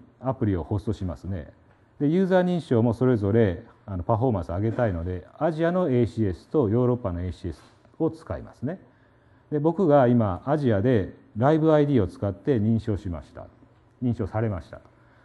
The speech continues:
その結果、ジーユーアイディーが返ってきます。で、次、ヨーロッパに出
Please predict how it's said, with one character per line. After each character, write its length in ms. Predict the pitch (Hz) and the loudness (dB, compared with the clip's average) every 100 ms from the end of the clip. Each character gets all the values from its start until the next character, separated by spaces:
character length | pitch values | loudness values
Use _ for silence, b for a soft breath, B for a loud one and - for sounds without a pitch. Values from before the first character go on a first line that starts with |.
| _ | _
そ 60 | 147 | -6
の 100 | 147 | -2
結 160 | 143 | -2
果、 120 | 135 104 | -2 -2
ジ 120 | 123 | 0
ー 20 | |
ユ 120 | 131 | 2
ー 40 | 123 | 2
ア 40 | |
イ 40 | 104 | 0
デ 60 | |
ィ 20 | |
ー 40 | 78 | -4
が 60 | |
返 120 | 98 80 | -8 -10
っ 20 | |
て 120 | - | -14
き 80 | 65 | -20
ま 140 | 67 | -20
す。 120 | _ _ b b - | _ _ b b -10
で、 80 | 135 | -2
次、 240 | 165 170 | 0 4
ヨ 140 | 143 156 | 6 8
ー 20 | |
ロ 80 | 151 | 6
ッ 20 | |
パ 140 | - | 4
に 100 | 92 | -4
出 140 | 80 | -6